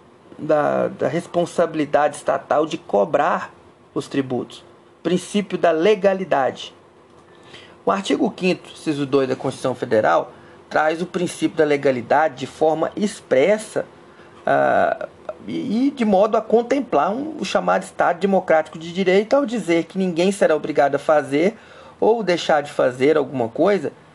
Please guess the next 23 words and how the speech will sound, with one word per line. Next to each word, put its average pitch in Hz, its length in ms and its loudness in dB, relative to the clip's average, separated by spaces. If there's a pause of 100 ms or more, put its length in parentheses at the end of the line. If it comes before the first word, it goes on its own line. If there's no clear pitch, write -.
(120)
senão 208 720 2
em 202 100 2
virtude 196 420 -2
de 214 120 -2
lei. 156 300 2 (1800)
Ah, - 460 0 (160)
com 233 120 2
essa 285 240 2
preocupação 165 800 0
de 143 260 -4
delimitar 175 920 0 (680)
o 143 80 -6
poder 139 360 2
do 127 100 -4
Estado, 151 500 0 (600)
sobretudo 180 680 -2
quando 214 200 0
estamos 190 340 -2
a 196 80 4
tratar 165 400 2
de 156 120 -2
um 196 60 2
tributo, 202 680 0